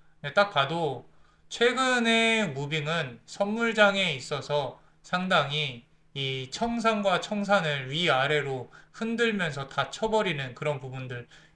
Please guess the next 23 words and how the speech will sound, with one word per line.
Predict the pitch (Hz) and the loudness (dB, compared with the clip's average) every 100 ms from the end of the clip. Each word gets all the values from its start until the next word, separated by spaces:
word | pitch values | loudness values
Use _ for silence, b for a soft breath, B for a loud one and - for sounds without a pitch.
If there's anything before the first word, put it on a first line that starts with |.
| - | -2
이 | 180 | 0
시점에서 | 202 247 247 240 240 214 | 0 0 4 4 4 0
선물하시는 | 214 226 233 226 233 220 | 0 2 2 2 2 0
분들은 | 208 196 190 180 175 175 170 151 | -2 -2 0 2 2 2 0 0
가성비를 | 139 185 202 208 196 | 0 0 0 0 0
따진다면은 | 190 190 190 185 175 160 147 143 139 135 | 2 0 0 0 0 -2 -2 -4 -4 -6
숏이 | 208 208 175 | -6 -4 -4
맞죠. | 127 - 135 120 _ b b - | -4 -4 -8 -10 _ b b -8
그죠? | 139 170 220 - | -2 0 -2 -6
근데 | 151 151 | 0 2
여기서 | 147 165 | 2 0
한 | 196 | 0
번 | 214 185 | 0 0
더 | 175 | 0
올리면 | 147 139 165 165 151 | 0 0 -2 -2 -4
어떻게 | 127 - 147 | -6 -6 -4
될까요? | 135 131 127 120 - b b - | -4 -4 -4 -6 -12 b b -18
다 | - | -12
죽어요, | 113 123 170 143 | -8 -2 0 0
진짜. | 120 120 117 | -4 -10 -10
<laughs> | - - 147 - 143 - 147 - _ _ _ _ - | -10 -8 -8 -8 -12 -10 -10 -10 _ _ _ _ -12
다 | 135 | -10
죽습니다. | 135 147 131 123 | -10 -12 -14 -14